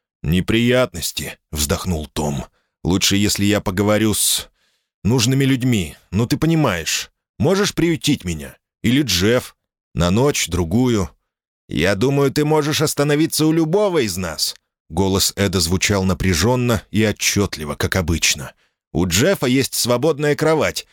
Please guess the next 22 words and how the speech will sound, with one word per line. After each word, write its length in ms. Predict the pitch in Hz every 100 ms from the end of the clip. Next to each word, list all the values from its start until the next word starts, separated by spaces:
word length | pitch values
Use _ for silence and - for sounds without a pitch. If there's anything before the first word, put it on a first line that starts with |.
| _
и 80 | 123
у 100 | 190
меня 300 | 202 180 135
место 300 | 123 135 -
найдется. 640 | 120 117 104 113 - 104 87 _ _ _ _ _
По 100 | -
крайней 340 | 69 85 95 101
мере, 220 | 110 113
на 120 | 120
первую 460 | - 151 143 95 87
ночь. 420 | 90 85 - - -
Посмотрим, 500 | 101 - 156 123 92
как 200 | 92 -
пойдут 360 | 92 87 78
дела. 380 | 73 95 87 71 _ _ _
Спасибо, 500 | - - 123 185 135 -
Эд. 340 | 107 - - _ _ -
Есть 420 | 78 131 175 -
новости 460 | 156 180 147 - 120
от 160 | 107
Цинтии?» 680 | - - 127 101 - 78 67 _ _ _
«Нет». 960 | - 73 85 92 95 98 104 120 135 -